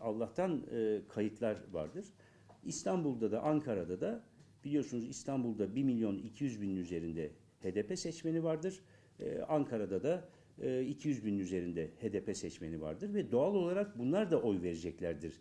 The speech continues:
seçimlerde. E, ve, e, eş genel başkanımızın söylediği, e, sandıkta kullanılacak bu oylarla da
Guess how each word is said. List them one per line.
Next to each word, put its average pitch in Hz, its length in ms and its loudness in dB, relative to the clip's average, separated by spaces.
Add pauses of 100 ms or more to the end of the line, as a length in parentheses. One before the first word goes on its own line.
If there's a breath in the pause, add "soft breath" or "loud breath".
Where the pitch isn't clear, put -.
seçimlerde. 87 760 -4 (560 loud breath)
E, 113 260 0
ve, 135 300 4
e, 117 440 0
eş 143 120 -4
genel 151 260 2
başkanımızın 123 560 -2
söylediği, 117 680 0 (420 loud breath)
e, 123 320 2
sandıkta 120 840 0
kullanılacak 135 800 0
bu 175 200 4
oylarla 156 520 6
da 85 200 0